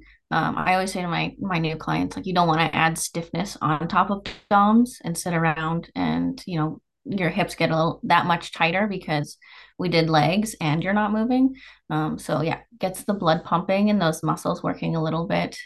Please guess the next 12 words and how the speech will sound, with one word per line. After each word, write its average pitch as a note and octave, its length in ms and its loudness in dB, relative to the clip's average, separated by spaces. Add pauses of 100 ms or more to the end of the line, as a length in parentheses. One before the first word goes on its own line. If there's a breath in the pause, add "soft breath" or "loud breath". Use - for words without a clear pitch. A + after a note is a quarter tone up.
(160)
uh, D#3+ 200 -2
just - 240 -8
to G#3 60 -2
get G#3 160 2
everything F3+ 400 -2
moving D3 340 0
again. - 300 -8 (2750 loud breath)
Um, F#3 640 2 (300)
P A3+ 200 6
R, G#3+ 280 10
P G#3 180 2
B, G3+ 420 2